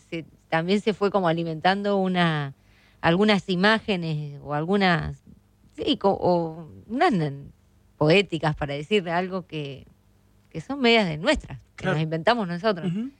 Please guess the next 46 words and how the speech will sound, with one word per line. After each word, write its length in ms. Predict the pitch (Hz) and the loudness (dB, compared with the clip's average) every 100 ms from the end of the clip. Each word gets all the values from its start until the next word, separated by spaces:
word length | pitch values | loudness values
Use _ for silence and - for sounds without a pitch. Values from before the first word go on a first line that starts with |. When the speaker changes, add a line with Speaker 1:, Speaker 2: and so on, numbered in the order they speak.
| _ _ - | _ _ -20
Speaker 1:
que 40 | |
no 60 | 170 | -8
están 220 | 208 208 | -4 -4
en 180 | 185 175 | -6 -6
el 60 | |
libro, 320 | 214 240 226 | 0 0 0
no 80 | 202 | -2
están 180 | 196 196 | -2 -4
en 80 | 190 | -2
las 100 | 180 | -2
canciones, 600 | 170 160 208 220 226 214 | -2 2 4 4 4 -2
pero 120 | 165 | -2
a 20 | |
nosotros 360 | 147 147 - 185 | -6 -6 -10 -10
nos 140 | 151 | -8
surgieron 500 | 160 143 196 190 160 | -8 0 2 2 0
de, 100 | 156 151 | -4 -8
incluso 420 | 151 233 311 277 | -8 -10 -4 0
de 220 | 196 170 _ _ | 0 -2 _ _
charlar 400 | - 190 214 240 - - _ _ _ _ - | 2 4 4 2 -2 -16 _ _ _ _ -8
de 80 | 151 | -4
la 100 | 147 | -2
Margarita, 600 | 147 147 180 170 196 220 _ _ _ _ _ _ _ 151 | 0 2 2 0 -4 -4 _ _ _ _ _ _ _ -6
de 60 | |
hablar 280 | 151 165 185 | 0 2 2
de 80 | 175 | 0
la 80 | 160 | -4
Margarita, 460 | 156 160 185 185 | -4 -2 0 0
de 40 | 165 | -2
lo 120 | 156 | -4
que 80 | 147 | -8
nos 100 | 156 | -8
gusta, 320 | 185 - 175 | -10 -4 0
de 160 | 156 | 0
lo 100 | 139 | -2
que, 80 | 131 | -12
de 600 | 135 143 _ _ _ 151 135 | -20 -20 _ _ _ -20 -18
lo, 320 | 139 - 151 | -20 -16 -10
de 140 | 151 | -2
las 140 | 151 151 | -2 0
cosas 180 | 185 180 | 0 0
con 140 | 156 | 0
las 80 | 143 | -2
que 100 | 147 | -6
la 180 | 143 143 | -8 -8
relacionamos. 800 | 151 143 - 156 175 180 180 | -8 -10 -4 2 4 4 -2